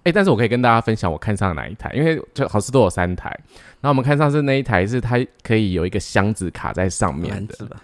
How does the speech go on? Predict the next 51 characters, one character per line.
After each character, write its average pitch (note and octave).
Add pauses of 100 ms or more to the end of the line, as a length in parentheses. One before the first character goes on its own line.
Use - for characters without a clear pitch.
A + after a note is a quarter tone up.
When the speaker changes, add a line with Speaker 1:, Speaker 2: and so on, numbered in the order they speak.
Speaker 1:
哦， F#2
篮 F#2+
子。 A2+ (400)
<laughs> A#3
箱 D3+
子 C3+
跟 C#3+
篮 B2+
子 B2
不 A#2
是 C3
很 A#2+
像 A2
吗？ G2+
Speaker 2:
<laughs> -
Speaker 1:
就 D#3
是 D3+
有 B2+
一 B2
个 B2
篮 A2
子 A2
可 G#2+
以 G#2
卡 -
在 F#2
上 F#2+
面， F#2
然 B2
后 D#3+
它 F#3
是 F#3
可 C3+
以 G#2+
折 F#2
叠 F2+
收 F2+
纳 D#2+
的， -
可 -
是 B2+
它 F3
比 -
较 G2+
贵， -
它 C3
是 D#3
三 D3
个 C#3+
里 F#2
面 G#2